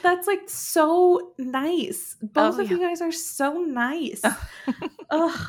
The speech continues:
Speaker 1: just the nicest folks.
Speaker 2: Yeah, he's absolutely, he's, he's great to talk to. He's, he's very outgoing. Like, he'll always, like, talk to people. If you come up to him and, and you recognize him,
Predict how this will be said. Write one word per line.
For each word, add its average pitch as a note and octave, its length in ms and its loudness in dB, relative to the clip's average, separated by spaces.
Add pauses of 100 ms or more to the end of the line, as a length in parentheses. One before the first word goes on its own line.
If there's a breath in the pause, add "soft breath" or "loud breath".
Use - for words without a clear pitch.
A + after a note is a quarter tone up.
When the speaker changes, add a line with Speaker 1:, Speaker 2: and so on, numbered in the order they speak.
(160)
Speaker 1:
just - 580 -4
the D#4 120 -4
nicest D4+ 680 -6
folks. - 280 -4
Speaker 2:
Yeah, C#3 200 -8
he's A#3+ 240 -4
absolutely, E3 680 0 (220)
he's, F3+ 320 -10
he's G#3 220 -4
great G#3 240 2
to G#3 80 -12
talk F3+ 220 -2
to. F3+ 140 -8
He's, E3 300 -10
he's F3 200 -12
very G3+ 340 4
outgoing. D#3 480 -2
Like, D#3 140 -10
he'll E3+ 160 -8
always, E3+ 420 -2 (140)
like, - 160 -8
talk - 240 -2
to - 80 -12
people. D3 380 -10
If - 120 -14
you D#3+ 140 -12
come E3+ 240 -8
up D3+ 120 -6
to E3 120 -18
him D3 200 -12
and, C#3+ 280 -16
and D3+ 120 -12
you C#3 120 -14
recognize D3+ 480 -14
him, F3+ 100 -20